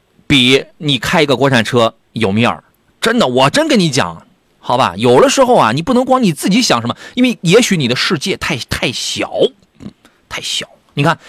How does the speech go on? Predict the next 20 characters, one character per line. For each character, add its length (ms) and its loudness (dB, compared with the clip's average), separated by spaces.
你 280 2
揣 320 0
着 120 0
十 320 -2
五 160 2
万 240 4
左 180 -4
右 160 0
想 180 -4
买 200 -4
一 20 -6
个 180 -4
S 320 -4
U 60 0
V， 60 0
你 100 -4
还 240 -4
买 160 -6
智 240 -4
跑， 500 -8